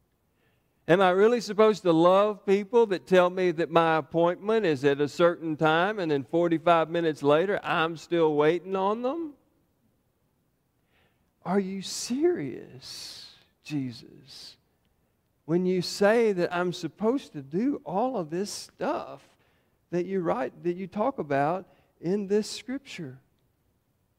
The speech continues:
Well, it might be helpful for us as we sort of wrestle with what Jesus is inviting us to do,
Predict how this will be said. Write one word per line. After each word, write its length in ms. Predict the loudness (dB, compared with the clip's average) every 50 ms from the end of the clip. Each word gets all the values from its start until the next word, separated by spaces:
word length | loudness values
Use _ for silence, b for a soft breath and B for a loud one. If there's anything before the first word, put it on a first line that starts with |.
| _ _ _ _ _ _ _ _ _ _ _ _ _ _ _ _ B B B B B
Well, 120 | 4 4 4
it 80 | 4
might 320 | 2 2 2 2 2 0 -4
be 180 | -6 -4 -2
helpful 540 | 0 2 2 0 0 -2 -8 _ -4 -4 -4
for 320 | -2 -2 0 2 2 4 4
us 340 | 4 2 2 0 -2 -6
as 180 | -8 -8 -6 -2
we 120 | -4 -4
sort 300 | -2 0 0 0 0 0
of 260 | 0 -2 -4 -4 0 2
wrestle 520 | 4 4 4 2 -2 -4 -4 -4 -4 -4
with 200 | -6 -6 -6 -2
what 200 | -2 -2 -2 -2
Jesus 520 | -4 -2 -2 -2 -2 -4 -8 -10 -10 -8
is 160 | -10 -10 -4 -4
inviting 580 | -4 -2 0 2 2 2 2 0 -4 -8 -8
us 180 | -8 -8 -10 -12
to 120 | -14 -16 -12
do, 580 | -4 -2 0 2 4 4 4 4 2 0 -2